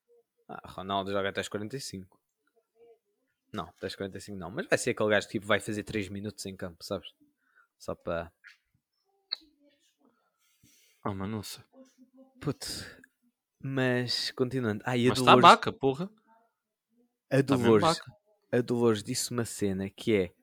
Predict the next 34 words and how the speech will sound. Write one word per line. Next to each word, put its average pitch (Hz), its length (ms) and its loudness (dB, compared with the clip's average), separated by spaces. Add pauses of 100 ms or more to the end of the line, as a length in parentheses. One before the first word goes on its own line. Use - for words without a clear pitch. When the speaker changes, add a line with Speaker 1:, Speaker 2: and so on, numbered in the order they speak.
Speaker 1:
puto, - 180 -6
eu 113 40 4
achei 104 200 0
bem 92 180 -2
variante. 87 340 -8 (1160)
O 120 60 -6
Girinhas 117 420 0
pergunta-lhe, 104 560 -6 (320)
por - 100 -2
acaso, - 320 0 (140)
oh, - 160 -4 (720)
para 127 100 0
toda 143 240 2
a - 20 4
gente 135 160 0
que 127 60 -12
tá 143 80 4
a - 20 8
ouvir 117 240 4
isto, 120 180 -2
vocês - 240 -2
têm 107 180 -2
que - 180 -8
ir 107 120 2
ouvir 101 280 -2
esse 101 140 -6
podcast, - 400 -10
porque - 140 -20
tá 95 100 -4
muito 90 300 -8
bom. 87 160 -8 (180)
Esse - 100 -20
podcast, - 540 -6
videocast, 98 720 -2